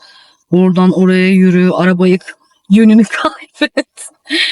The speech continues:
Onu bul vesaire derken gerçekten mahvolduk.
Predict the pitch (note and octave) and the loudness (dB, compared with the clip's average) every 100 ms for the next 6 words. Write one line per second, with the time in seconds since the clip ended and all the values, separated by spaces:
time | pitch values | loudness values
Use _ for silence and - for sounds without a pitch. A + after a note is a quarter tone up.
0 | E4+ D4+ B3 - G#3+ A#3 A#3 G#3+ A3+ A3+ | -10 -14 -14 -2 2 4 4 4 2 2
1 | A3 A#3 A3+ A#3 A#3 A3 G3 G#3+ A#3+ B3+ | 0 0 0 0 0 0 0 -2 -2 -2
2 | B3 G3+ G#3 G#3+ G#3 A#3 G3 F3+ F3+ F#3 | 0 0 0 -2 -2 2 4 4 2 -2
3 | - E3 E3+ F#3+ | -2 -2 0 -4